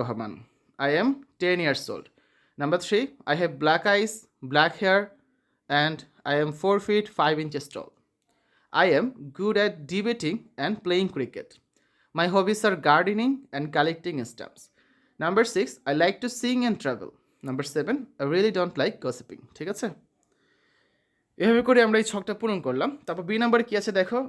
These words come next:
read the following passage about তরুণ's first day in the new school। তরুণের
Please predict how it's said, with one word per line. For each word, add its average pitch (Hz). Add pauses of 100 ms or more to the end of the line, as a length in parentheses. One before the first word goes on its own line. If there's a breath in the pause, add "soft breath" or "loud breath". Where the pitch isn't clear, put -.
(140)
read 208
the 269
following 202
passage 165 (100)
about 156 (100)
তরুণ's 196
first 208 (100)
day 208
in 165
the 147
new 170 (120)
school। - (560)
তরুণের 208